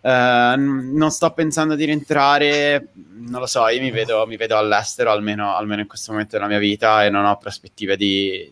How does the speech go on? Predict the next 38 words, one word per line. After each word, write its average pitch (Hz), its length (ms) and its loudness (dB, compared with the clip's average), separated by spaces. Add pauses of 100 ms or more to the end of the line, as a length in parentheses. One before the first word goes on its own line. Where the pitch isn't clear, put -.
di 107 140 -4
rientro 101 800 2
nell'immediato 117 760 4
e 123 380 4
il 120 160 -2
clima 135 380 4
nordico 170 720 4 (960)
in 160 140 4
Svezia 180 300 4
si 220 80 6
fa 156 80 2
sentire 147 380 2
ancora 160 280 4
di 151 80 2
più, 131 260 4
perché 123 440 2
in 143 80 0
realtà 147 380 2
a - 40 -4
Stoccolma 143 680 2
adesso 127 340 2
ci 107 60 -4
sono 120 160 -2
tipo 117 180 -4
due 123 180 2
ore 120 160 2
di 117 120 0
luce. 98 520 -2 (540)
Cioè, 117 160 0
tipo, 117 640 2
io 151 180 4
spengo 143 640 0
la 131 100 2
luce 139 300 -2
in 135 160 2
casa 147 480 0
per 123 180 0
un'ora 92 680 -2